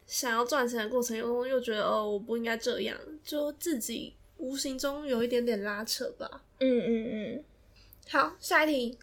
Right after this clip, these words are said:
Speaker 2: 好。
Speaker 1: 在处理金钱方面，说说你曾经犯过什么样的错误？如果再做一次，你会怎么处理？
Speaker 2: 这题你先答好不好？因为我可能要想一下。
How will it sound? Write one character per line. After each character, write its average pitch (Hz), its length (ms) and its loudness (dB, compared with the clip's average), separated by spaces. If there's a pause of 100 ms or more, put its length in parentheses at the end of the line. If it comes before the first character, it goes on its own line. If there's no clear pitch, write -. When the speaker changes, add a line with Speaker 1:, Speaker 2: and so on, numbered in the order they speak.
Speaker 2:
好。 247 200 -2 (480)
Speaker 1:
在 370 160 0
处 285 220 0
理 240 120 4
金 269 160 0
钱 254 180 0
方 240 160 -2
面， 247 200 2
说 277 160 0
说 311 160 -2
你 269 100 0
曾 233 180 -2
经 240 120 0
犯 254 180 -2
过 247 100 -2
什 254 160 -4
么 202 80 -2
样 233 140 0
的 220 80 -2
错 240 180 -2
误？ 220 280 0 (580)
如 277 160 -2
果 269 160 2
再 277 160 2
做 269 220 4
一 240 60 4
次， 247 240 -2
你 214 160 -2
会 247 120 -2
怎 233 120 -4
么 190 100 -4
处 196 280 -4
理？ 214 220 -4 (1120)
Speaker 2:
这 349 160 2
题 247 140 6
你 202 100 0
先 202 160 -4
答 196 120 -8
好 - 160 -16
不 - 80 -14
好？ - 100 -18 (500)
因 214 160 -10
为 196 100 -12 (120)
我 214 140 -12
可 208 120 -12
能 190 120 -8
要 208 80 -4
想 214 200 -12
一 208 60 -20
下。 - 140 -10